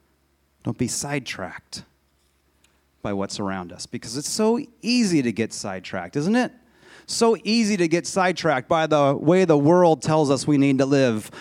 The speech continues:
by the priorities the world is telling us that we need to adopt, how we need to raise our children, and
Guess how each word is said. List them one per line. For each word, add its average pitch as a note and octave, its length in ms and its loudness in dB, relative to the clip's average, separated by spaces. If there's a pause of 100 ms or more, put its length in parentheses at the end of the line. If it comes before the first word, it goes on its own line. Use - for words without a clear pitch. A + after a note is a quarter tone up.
(140)
by D#3 100 2
the C#3+ 140 2
priorities F#3 720 4
the D#3 80 6
world E3 280 6
is D3+ 140 0
telling E3 320 2
us C#3 160 0
that C#3 140 0
we D3 100 4
need D3+ 240 4
to C#3 140 6
adopt, A#2+ 640 -2 (1200)
how F#3 180 4
we F#3+ 120 6
need E3 360 6
to D#3+ 140 4
raise E3 300 6
our D#3 80 6
children, C#3+ 460 2
and B2 240 2